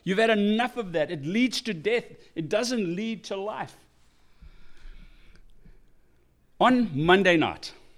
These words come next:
I'll give you an example. John and I met with Buzz and Jess's lawyer in Nashville. We had a wonderful meal. Thank you, John. And we sat there till twelve thirty.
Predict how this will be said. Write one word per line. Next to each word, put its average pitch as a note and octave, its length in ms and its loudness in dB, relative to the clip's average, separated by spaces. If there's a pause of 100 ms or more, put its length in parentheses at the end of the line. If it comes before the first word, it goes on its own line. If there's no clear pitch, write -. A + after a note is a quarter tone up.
(920)
I'll B2+ 100 -2
give C3+ 120 0
you C3+ 40 2
an B2 40 0
example. A2 420 -4 (1000)
John E3 300 4
and F#3+ 100 2
I A2 300 0 (180)
met B2+ 260 -4
with A#2 380 -6 (1500)
Buzz C3 220 6
and B2 100 2
Jess's A2+ 380 -2
lawyer F#2+ 320 -2 (880)
in G2 180 -4
Nashville. F#2 400 -6
We F2+ 120 -4
had G2 100 -2
a F#2+ 40 -4
wonderful A2 420 -4
meal. D#2 220 -6 (100)
Thank F#2 220 -8
you, E2+ 60 -10
John. D#2+ 240 -10 (640)
And G#2+ 140 -2
we C#3+ 140 8
sat D3 260 2
there B2+ 100 0
till A2+ 140 -4
twelve D#3 540 2
thirty. D3 440 0